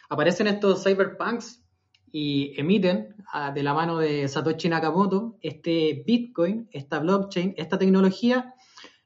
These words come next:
Y yo sé que se ha comentado en el podcast, pero no está de más, no está de más volver a comentarlo, de que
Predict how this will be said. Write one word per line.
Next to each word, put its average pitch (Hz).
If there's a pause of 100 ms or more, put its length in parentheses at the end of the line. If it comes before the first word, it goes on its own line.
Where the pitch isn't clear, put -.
(140)
Y 190
yo 214
sé 240
que 240
se 247
ha 240
comentado 226
en 214
el 196
podcast, 233
pero 170 (680)
no 160
está 185
de 190
más, 202 (100)
no 165
está 156
de 190
más 196
volver 170
a 214
comentarlo, 196
de 180
que 170